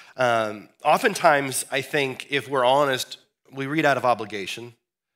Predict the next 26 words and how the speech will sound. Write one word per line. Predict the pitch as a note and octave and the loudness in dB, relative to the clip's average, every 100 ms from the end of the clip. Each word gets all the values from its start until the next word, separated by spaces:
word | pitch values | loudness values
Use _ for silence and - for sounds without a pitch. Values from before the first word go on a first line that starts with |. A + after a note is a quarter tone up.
| _ _ | _ _
Uh, | A#2+ C3 | -6 -2
maybe | E3+ | 0
not | F3+ A#2 | 0 0
all | B2+ | -2
the | C#3 | -2
time, | - B2 B2+ | 0 0 0
but | A#2 | -4
sometime, | B2 B2+ - A#2+ B2 C#3+ D3 - - _ | -2 -4 -2 -2 -2 -8 -14 -20 -20 _
thinking | D3 C3+ C3+ | 0 2 0
it, | C3 A#2+ _ _ - _ _ | 0 -4 _ _ -20 _ _
we | D3 | -8
do | C#3+ G3 | 2 2
it | D#3+ | 2
because | D#3 C#3 | 0 0
we | B2+ | 0
have | - B2+ - | 0 0 0
to. | - C#3+ | -8 -6
This | C3+ C#3 | -4 -6
is | B2+ | 0
what, | C3+ C3 | 0 0
this | C#3+ C3+ | -6 -4
is | |
what | D#3 | -4
mature | C#3 - C#3+ | -4 -6 -8
Christians | C3+ C#3+ B2 - B2+ A2 | -6 -4 -4 -6 -8 -12
do, | G#2+ G#2 A2 A2+ B2+ C3+ | -14 -12 -10 -8 -10 -10